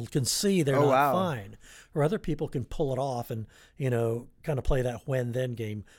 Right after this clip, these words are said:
Speaker 1: When things are a certain way, then I'll be able to, you know, be a little more present. But a lot of those A D H Ders, they, they bleed out loud.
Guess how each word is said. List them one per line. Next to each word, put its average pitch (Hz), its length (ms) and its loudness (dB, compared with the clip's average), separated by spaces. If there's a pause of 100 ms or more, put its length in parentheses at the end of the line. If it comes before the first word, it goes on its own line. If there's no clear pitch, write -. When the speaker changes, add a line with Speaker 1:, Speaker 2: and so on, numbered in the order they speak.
Speaker 1:
When 131 120 -2
things 127 260 -2
are 117 100 -4
a 110 40 -6
certain 127 300 -4
way, 120 140 -2
then 123 180 -2
I'll 117 100 -4
be 113 140 -4
able 110 220 -4
to, 107 180 -10 (360)
you 120 120 -6
know, 107 200 -6
be 101 220 -6
a 113 60 -2
little 113 200 -2
more 107 200 -6
present. 117 520 -8
But 113 180 -8 (280)
a 131 60 -6
lot 165 100 -2
of 190 80 -4
those 131 180 -4
A 135 160 -4
D 127 140 -6
H 120 160 -8
Ders, 120 400 -6
they, 135 300 -6 (320)
they 143 120 -2
bleed 135 320 0
out 123 200 -4
loud. 123 400 -10